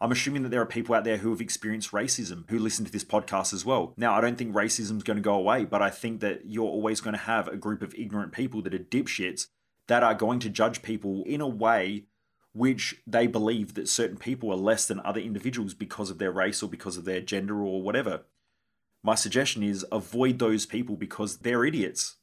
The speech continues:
right? That's just how it is. And there are always gonna be idiots in our society. The word id means lower-minded or small-minded.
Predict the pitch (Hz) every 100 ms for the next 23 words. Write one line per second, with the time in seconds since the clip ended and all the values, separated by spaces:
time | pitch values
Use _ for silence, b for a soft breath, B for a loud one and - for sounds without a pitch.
0 | _ - 120 98 110 127 - 151 - -
1 | 123 165 147 139 - - 113 117 110 139
2 | 131 131 117 110 123 117 - 107 104 104
3 | - 120 95 - _ _ _ _ - 120
4 | 120 147 143 - 135 127 98 - 110 117
5 | 98 104 113 110 95 107 107 92 92 -
6 | 104 98 90 107 92